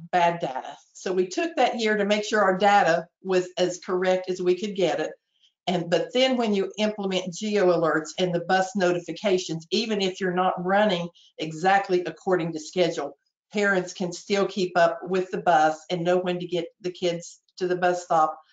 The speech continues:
Uh, we've had very few complaints this year. You know, typically the bus zoomed right by, didn't, didn't even stop. Uh, we really haven't had those kind of calls this year. It's, complaints have been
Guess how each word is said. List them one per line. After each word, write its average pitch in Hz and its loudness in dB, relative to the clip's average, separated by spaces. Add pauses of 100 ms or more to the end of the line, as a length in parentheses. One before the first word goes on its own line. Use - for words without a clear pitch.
(440)
Uh, 175 0 (440)
we've 320 0
had 196 0 (920)
very 277 2
few 247 -4
complaints 214 0
this 180 2
year. 180 4
You 196 -2
know, 190 -2
typically 240 -2
the 190 -2
bus 220 2
zoomed 202 -4
right 208 0
by, 190 4
didn't, 196 -2 (200)
didn't 220 -2
even 202 -4
stop. 170 2 (600)
Uh, 165 0 (720)
we 220 0
really 359 2
haven't 285 0
had 233 0
those 214 0
kind 185 0
of 175 -4
calls 170 -2
this 147 -12
year. 127 -12 (880)
It's, 180 -2 (800)
complaints 233 0
have 214 -2
been 208 0